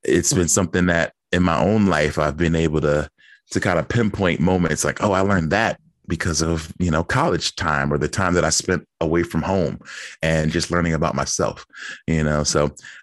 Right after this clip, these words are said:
I, I really can't ex-, explain why it is, you know, we're just in a, in a interesting society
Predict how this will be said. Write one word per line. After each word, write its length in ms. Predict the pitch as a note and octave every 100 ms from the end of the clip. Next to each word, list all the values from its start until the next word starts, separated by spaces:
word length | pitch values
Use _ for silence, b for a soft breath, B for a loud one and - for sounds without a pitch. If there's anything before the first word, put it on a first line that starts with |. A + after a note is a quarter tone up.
| _ _
I, 140 | - B2+
I 80 | C#3
really 360 | C#3 E3 F#3 F#3
can't 300 | G3+ F#3 F#3
ex-, 200 | D#3+ -
explain 580 | D3+ D#3 - F3 F#3 D#3
why 340 | F#2 G#2+ E3 G3+
it 180 | A2+ E2
is, 360 | D#2 G2+ -
you 80 | B2
know, 180 | A#2 B2
we're 140 | C3
just 260 | B2+ C#3 -
in 160 | G2 G2+
a, 380 | F#2 - E2+
in 100 | F#2+
a 140 | F2 D#2 - -
interesting 340 | A2 - G#2
society 640 | F#2 E2 G2 G#2 E2+ D#2+